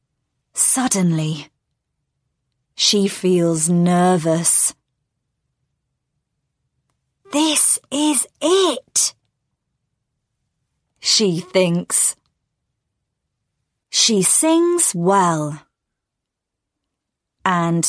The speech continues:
two of the judges say yes. But she needs yes from all three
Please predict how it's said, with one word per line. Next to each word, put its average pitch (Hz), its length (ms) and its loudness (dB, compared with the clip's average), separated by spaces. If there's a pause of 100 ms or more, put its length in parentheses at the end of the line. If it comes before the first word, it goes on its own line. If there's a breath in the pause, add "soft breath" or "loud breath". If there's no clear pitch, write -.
(120)
two 339 460 4
of 165 180 -2
the 175 120 0 (120)
judges 165 760 0 (260)
say 180 680 0 (320)
yes. - 840 0 (2000)
But 170 680 0
she 175 360 0
needs 185 840 0 (260)
yes 180 840 2 (1300)
from 175 480 -2
all 240 540 2 (520)
three 208 840 4